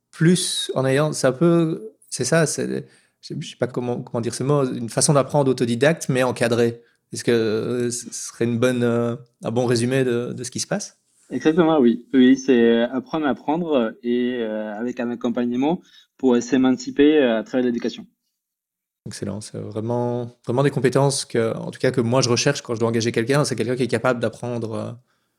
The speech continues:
Speaker 1: d'avoir ce bon mix entre être capable d'apprendre, mais aussi de me poser des questions et de discuter ensemble des choses, de remettre en question aussi, euh, vraiment avoir cette communication, mais en même temps, euh, suffisamment d'indépendance pour ne pas devoir tout transmettre. C'est, c'est, je trouve ça, je trouve ça pas mal enrichissant, donc, euh,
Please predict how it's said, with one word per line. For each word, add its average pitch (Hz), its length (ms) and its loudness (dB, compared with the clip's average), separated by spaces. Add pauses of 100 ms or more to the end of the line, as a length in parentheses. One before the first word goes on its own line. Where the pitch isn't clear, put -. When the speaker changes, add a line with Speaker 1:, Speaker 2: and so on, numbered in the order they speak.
(180)
Speaker 1:
d'avoir 139 240 4
ce - 100 0
bon 127 120 2
mix 151 260 2
entre 117 320 0
être 123 120 2
capable 123 280 2
d'apprendre, 139 460 4
mais 120 120 2
aussi 113 180 -2
de 120 40 -6
me 110 140 0
poser 113 180 -2
des 113 80 0
questions 127 580 -2
et 107 280 -2
de 104 100 -6
discuter 107 360 -6
ensemble 107 260 -6
des 101 80 0
choses, 131 340 0
de - 80 -8
remettre 117 340 -6
en 113 40 -10
question 107 300 -10
aussi, 117 360 -6
euh, 98 60 -8 (760)
vraiment 120 220 2
avoir 120 220 2
cette - 160 0
communication, 135 500 0
mais 147 80 4
en 123 60 4
même 117 280 0
temps, 139 440 2
euh, - 20 -8 (280)
suffisamment 127 420 0
d'indépendance 120 640 2
pour - 80 -10
ne 104 60 -2
pas 117 100 0
devoir 107 400 -2 (160)
tout 123 140 -6
transmettre. 120 600 -4
C'est, - 220 -10
c'est, - 220 -14
je - 80 -16
trouve - 100 -20
ça, 117 280 -6
je - 80 -16
trouve 117 120 -20
ça 117 80 -8
pas 117 80 -6
mal 113 140 -6
enrichissant, 120 500 -8
donc, 113 220 -14
euh, 110 40 -16